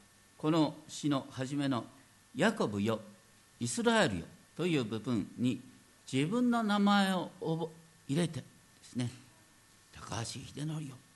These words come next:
あなたは私のもの」、神様がおっしゃってくださる。そのように味わってみるといいかな。それが私たちがキリストにある永遠の命を味わうということだと思います。そして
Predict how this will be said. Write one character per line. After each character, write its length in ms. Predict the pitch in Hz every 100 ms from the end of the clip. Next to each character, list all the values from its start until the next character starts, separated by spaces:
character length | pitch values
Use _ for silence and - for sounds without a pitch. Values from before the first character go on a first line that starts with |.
| - - - - - -
あ 100 | -
な 120 | 156 185
た 140 | 170
は 180 | 165 135
私 380 | 123 135 131 139
の 120 | 113 101
も 80 | 139
の」、 120 | 120 - - -
神 200 | - 104
様 220 | 101 95
が 60 | 92 - -
お 40 |
っ 40 | -
し 60 |
ゃ 20 |
っ 40 | 107
て 120 | -
く 40 | -
だ 80 | -
さ 120 | -
る。 60 | - - - - - - - - -
そ 160 | 120
の 80 | 117
よ 240 | 120 110
う 40 | 101
に 300 | 127 107 - - -
味 220 | - 95 107
わ 80 |
っ 20 | 104
て 180 | 104
み 120 | 98 98
る 100 | 80
と 300 | - 113 - - - - - -
い 80 | 107
い 40 |
か 180 | 98 104
な。 220 | 107 104 - - - - - - - -
そ 120 | -
れ 100 | 92
が 240 | 107 120 - 110
私 280 | 101 98
た 60 | 101
ち 140 | 90
が 120 | 92 90
キ 140 | 104
リ 120 | 123
ス 60 | 123
ト 100 | 120
に 120 | 113
あ 100 | 101
る 80 | 78 - - - - -
永 180 | 110 123
遠 260 | 135 131
の 120 | 127 120
命 300 | 104 90 87
を 100 | -
味 180 | 85 101
わ 100 | 95
う 60 | 85
と 120 | -
い 40 |
う 20 | 95
こ 80 | -
と 100 | 98
だ 100 | 95
と 180 | 92 - -
思 80 |
い 40 | 92
ま 100 | -
す。 160 | - - - - - - - - - - - - - - - - - - - -
そ 160 | 226
し 80 | 226
て 320 | - 127 90